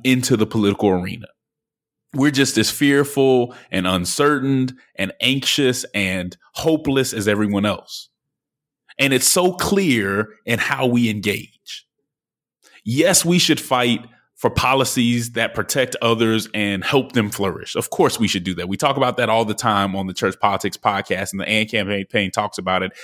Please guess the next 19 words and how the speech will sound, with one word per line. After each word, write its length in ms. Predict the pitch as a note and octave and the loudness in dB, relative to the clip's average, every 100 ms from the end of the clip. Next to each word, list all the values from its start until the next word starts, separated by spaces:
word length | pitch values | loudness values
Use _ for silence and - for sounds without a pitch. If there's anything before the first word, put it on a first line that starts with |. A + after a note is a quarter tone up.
| - | -6
ad 180 | G#2 G2+ | -2 -2
nauseum. 480 | G2 G2 E2+ E2 D2 _ _ _ _ _ _ _ _ _ _ _ _ _ _ - | 0 0 -2 -8 -20 _ _ _ _ _ _ _ _ _ _ _ _ _ _ -2
But 180 | C#3 | 2
if 240 | G#3+ B3+ B3 | 2 0 2
that 220 | G3 - | -2 0
policy 440 | - D#3 D3+ D#3 | 0 2 2 2
doesn't 360 | C3 B2+ A#2+ A#2 | 2 2 0 -8
pass, 720 | - G#2 F#2+ F#2+ D#3 - - _ _ _ _ _ _ _ _ _ _ | -4 -2 0 -2 -4 -10 -16 _ _ _ _ _ _ _ _ _ _
how 200 | - F3+ | -4 0
do 100 | E3+ | 2
we 180 | D#3 D3+ | 2 4
react? 600 | B2+ B2 G2+ - - - _ _ _ _ _ _ - | 4 2 0 -6 -16 -20 _ _ _ _ _ _ -2
Because 180 | B2 C3+ | 0 2
I 80 | |
think 220 | A#2+ E3 A2 | 2 0 2
that's 240 | E3 - | -2 -2
kind 220 | E3 C#3+ | -2 0
of 120 | A#2+ | 2
where 540 | A2+ A#2+ A#2 A2+ G#2 | 2 2 2 2 -2